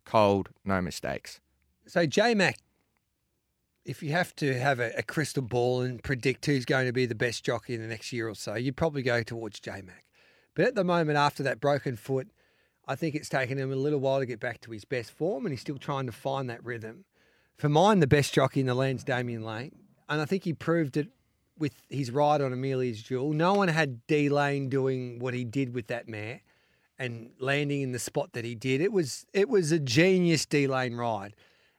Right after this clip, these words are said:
Speaker 2: And I know that he was on a dollar thirty favourite, but some would have just went back to last and then tried to, um,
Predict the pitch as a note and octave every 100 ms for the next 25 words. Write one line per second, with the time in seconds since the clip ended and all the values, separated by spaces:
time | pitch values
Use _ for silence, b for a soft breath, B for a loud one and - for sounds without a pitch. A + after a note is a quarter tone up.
0 | - D#3+ D#3+ E3 F#3+ E3 D3+ C#3+ C#3 C3+
1 | A#2+ C3+ A#2+ G#2+ C3 A#2 G#2 C3 C3 A2
2 | A#2 G#2+ D3 _ _ _ _ _ - F#3
3 | G3+ F3 C3+ B2+ C#3+ B2+ C#3+ C3 - C3
4 | C3 C3 - C3 B2+ A2+ C3+ C3 A#2+ B2
5 | C3 _ _ _ _ - A#2+ A2+ A2